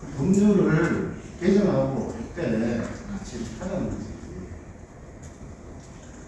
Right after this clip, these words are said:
그거하고 그, 그 법률 소관이 그렇게 됐다고 해서 이 경찰청이 행안부를 다시 지휘에 들어간다는 건 전혀 별개의 일입니다.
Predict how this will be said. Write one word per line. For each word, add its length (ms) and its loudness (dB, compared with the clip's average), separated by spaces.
그거하고 400 8
그, 100 2
그 340 -2
법률 260 4
소관이 280 2
그렇게 320 -2
됐다고 240 0
해서 220 0
이 200 4
경찰청이 500 4
행안부를 440 2
다시 220 -2
지휘에 600 2
들어간다는 600 6
건 100 4
전혀 300 4
별개의 340 10
일입니다. 300 4